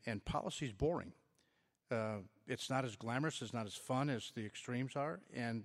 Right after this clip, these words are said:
and so the media, which is looking, uh, mainly for a lot of clickbait type of, uh, activity and, and the entertainment that comes with it, I think gives a louder voice to the perimeters.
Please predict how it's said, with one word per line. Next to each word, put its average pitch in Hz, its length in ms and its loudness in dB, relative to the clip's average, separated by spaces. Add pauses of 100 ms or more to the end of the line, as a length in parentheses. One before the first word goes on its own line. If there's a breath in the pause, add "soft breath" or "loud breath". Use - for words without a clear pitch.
and 123 160 -4
so 139 140 0
the 113 120 0
media, 147 520 2 (260 soft breath)
which - 180 -4
is 107 100 -4
looking, 120 400 0 (140)
uh, 104 240 -2
mainly 120 360 0
for 117 160 -4
a - 20 0
lot 107 160 0
of - 80 -10
clickbait 127 560 0
type 131 240 -2
of, 107 160 -4 (100)
uh, 110 140 -2 (100)
activity 143 580 -2 (420 loud breath)
and, 113 280 2
and 110 200 -2
the 110 180 -4
entertainment 131 880 0
that 107 220 -4
comes 120 400 -2
with 131 100 -2
it, 180 140 -2 (400 soft breath)
I 117 100 4
think 120 400 -2
gives 127 220 0
a 113 80 2
louder 113 300 0
voice 123 420 -4
to 113 200 -4
the 104 140 -6
perimeters. 113 560 -4